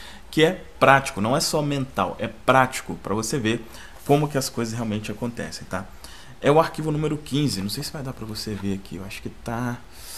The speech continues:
meio claro, olha. Vê se dá pra você ler aí. Ah, acho que não, né?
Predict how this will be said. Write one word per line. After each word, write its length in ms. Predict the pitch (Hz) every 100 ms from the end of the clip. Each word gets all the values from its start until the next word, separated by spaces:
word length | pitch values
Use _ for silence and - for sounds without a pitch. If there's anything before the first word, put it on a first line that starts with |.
| - - - - -
meio 200 | 101 101 -
claro, 480 | 98 101 104 98 90
olha. 260 | 69 50 - - - - - - -
Vê 60 | -
se 120 | -
dá 60 | 80
pra 120 | 92
você 300 | 92 - 78
ler 240 | 62 52 -
aí. 80 | - - - - - - - - - 147 107
Ah, 540 | 113 131 131 131 131 123 - - - - - -
acho 100 | -
que 80 | -
não, 220 | 104 87
né? 200 | 78 123